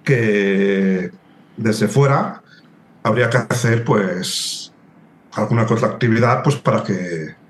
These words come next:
el equipo sean más,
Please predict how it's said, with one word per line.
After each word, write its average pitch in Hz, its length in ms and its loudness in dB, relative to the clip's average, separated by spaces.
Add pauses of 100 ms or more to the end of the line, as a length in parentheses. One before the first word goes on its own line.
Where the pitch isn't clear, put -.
(1000)
el 107 260 2
equipo 143 760 2
sean 104 260 0
más, - 760 -2